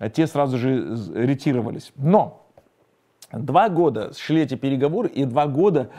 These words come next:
я верил, что я настолько богатый, что я безобразно богатый, что у меня столько денег, я могу сделать Божье дело, я могу д-, донести Евангелие.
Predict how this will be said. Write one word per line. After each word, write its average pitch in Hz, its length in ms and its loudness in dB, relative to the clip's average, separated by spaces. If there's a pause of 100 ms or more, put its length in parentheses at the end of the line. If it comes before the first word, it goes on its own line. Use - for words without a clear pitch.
(180)
я 127 200 0
верил, 170 320 2
что - 180 -6
я 143 160 0
настолько 143 560 -2
богатый, 107 460 -4
что - 180 -8
я 135 120 0
безобразно 127 580 -2
богатый, 123 360 -4
что 120 140 -8
у - 20 -6
меня 131 140 -6
столько 127 260 -4
денег, 165 320 0 (300)
я 131 120 -2
могу 143 260 0
сделать 147 240 2
Божье 131 480 -2
дело, 123 420 -2 (320)
я 135 140 -4
могу 151 420 0 (260)
д-, - 300 -10
донести 147 480 0
Евангелие. 120 460 0